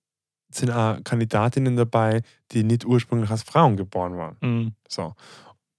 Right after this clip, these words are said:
Speaker 1: Und vor fünfzehn Jahren, oder wann ist denn das Buch rausgekommen, die Vier-Stunden-Woche?
Speaker 2: Boah, ja, gut,
Speaker 1: zweitausendvier,
Speaker 2: fast sowas. Ja.
Speaker 1: zweitausendsechs,
Speaker 2: Mhm.
Speaker 1: gell, glaub ich, sowas.
Speaker 2: Ja, sowas.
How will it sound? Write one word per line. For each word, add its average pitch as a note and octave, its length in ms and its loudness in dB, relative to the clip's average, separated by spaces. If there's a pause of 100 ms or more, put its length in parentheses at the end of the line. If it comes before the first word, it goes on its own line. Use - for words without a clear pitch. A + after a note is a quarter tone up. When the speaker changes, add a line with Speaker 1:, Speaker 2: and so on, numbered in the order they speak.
(300)
Speaker 1:
Und C3+ 160 6
vor C3 320 2
fünfzehn - 520 0
Jahren, F#2+ 380 -2
oder A2+ 220 4
wann C3+ 100 6
ist D#3 140 2
denn A#2+ 80 4
das G2+ 80 2
Buch C3+ 180 0
rausgekommen, G#2+ 320 -2
die G2+ 60 -6
Vier-Stunden-Woche? G#2+ 680 -4
Speaker 2:
Boah, G#2 240 0
ja, F#2+ 120 -2
gut, F#2+ 80 -4
Speaker 1:
zweitausendvier, A2+ 720 4
Speaker 2:
fast G#2+ 240 -2
sowas. A#2+ 220 2
Ja. D3+ 180 4
Speaker 1:
zweitausendsechs, A#2+ 600 2
Speaker 2:
Mhm. - 60 -20
Speaker 1:
gell, B2 180 2
glaub A2 180 -2
ich, G#2 80 -6
sowas. G#2+ 260 -8
Speaker 2:
Ja, A2 220 4
sowas. A2 300 -6